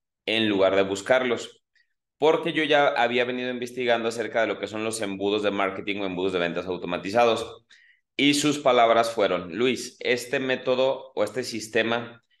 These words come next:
lleva funcionando décadas, no lo intentes cambiar, sé enseñable". Le hice caso, fui enseñable, y lo que pasó fue que, pues, me fue súper mal, y pasó todo eso que debíamos diez meses de renta, etcétera, etcétera.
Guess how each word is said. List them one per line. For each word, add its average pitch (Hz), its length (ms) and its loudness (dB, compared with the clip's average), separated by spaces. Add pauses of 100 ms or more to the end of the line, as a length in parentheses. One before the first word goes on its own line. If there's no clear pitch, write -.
(240)
lleva 117 280 4
funcionando 107 680 -2
décadas, 92 600 0
no 101 200 -2
lo 104 80 0
intentes 101 540 -4
cambiar, 87 640 -2
sé 110 320 -2
enseñable". 92 760 -4 (960)
Le 95 160 0
hice 107 240 0
caso, 127 560 2
fui 98 200 -2
enseñable, 127 680 -2 (800)
y 107 60 -8
lo 104 120 -2
que 95 100 0
pasó 98 300 0
fue 110 160 -4
que, 113 120 0
pues, 95 160 -4
me 87 140 -6
fue 90 140 -8
súper 92 300 -2
mal, 127 480 0
y 90 240 -6
pasó 87 260 0
todo 98 120 2
eso 98 180 -4
que 92 100 -2
debíamos 90 360 0
diez 90 140 -4
meses 95 260 -8
de 104 80 2
renta, 123 380 2
etcétera, 90 340 -2
etcétera. - 400 -10